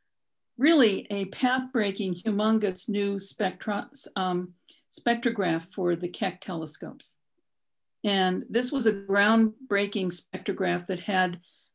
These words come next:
I once added it all up, seven absolutely new path-breaking features that people had never made before. And,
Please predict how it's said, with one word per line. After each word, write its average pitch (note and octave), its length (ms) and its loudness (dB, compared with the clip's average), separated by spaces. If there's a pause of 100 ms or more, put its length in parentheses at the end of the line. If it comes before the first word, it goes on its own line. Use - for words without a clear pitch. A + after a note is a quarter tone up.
(120)
I G3 160 0
once G3+ 300 0
added F#3 240 2
it F#3+ 120 2
all F3+ 200 0
up, F3 160 -2
seven G#3+ 760 2
absolutely G#3 640 0
new F#3+ 300 0
path-breaking F3+ 840 -2
features F3 540 -6
that F3+ 140 -12
people E3 460 -6 (260)
had E3+ 140 -4
never E3+ 260 0
made D#3+ 280 -2
before. D3+ 580 -6 (720)
And, F3+ 440 2